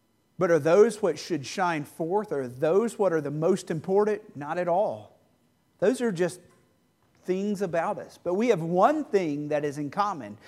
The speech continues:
and it is the most important, most powerful thing, and that is the light of Jesus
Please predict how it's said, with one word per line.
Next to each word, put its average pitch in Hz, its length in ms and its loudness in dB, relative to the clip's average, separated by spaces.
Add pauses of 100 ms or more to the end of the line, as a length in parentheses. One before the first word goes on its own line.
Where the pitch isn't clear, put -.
(140)
and 185 160 0
it 190 100 2
is 160 160 0
the 170 160 -4
most 180 400 -2
important, 208 560 0
most 151 260 -10
powerful 202 520 -4
thing, 123 580 -10 (500)
and 139 140 -6
that 160 140 0
is 143 120 -6
the 143 140 -4
light 139 500 -2 (380)
of 131 160 -6
Jesus 135 640 -4